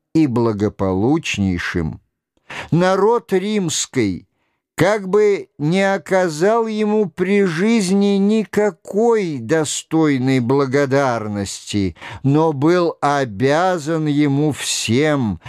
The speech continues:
определил, чтобы тело его было погребено общественным иждивением. Каждый из римлян в честь ему приносил по одному квадранту. Женщины,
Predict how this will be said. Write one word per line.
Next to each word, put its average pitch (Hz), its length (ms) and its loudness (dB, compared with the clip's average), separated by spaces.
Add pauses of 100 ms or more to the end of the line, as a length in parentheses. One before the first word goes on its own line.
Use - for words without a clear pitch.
(200)
определил, 165 920 0
чтобы 170 440 -2
тело 185 560 0
его 180 420 2
было 180 380 2
погребено 156 1160 0
общественным 139 1400 -2
иждивением. 117 1120 0 (440)
Каждый 175 800 0
из 151 420 0
римлян 135 720 2 (220)
в - 180 -8
честь 185 720 0
ему 175 400 0
приносил 151 920 0 (220)
по 156 300 2
одному 131 680 -2
квадранту. 131 1160 -2 (400)
Женщины, 120 1120 0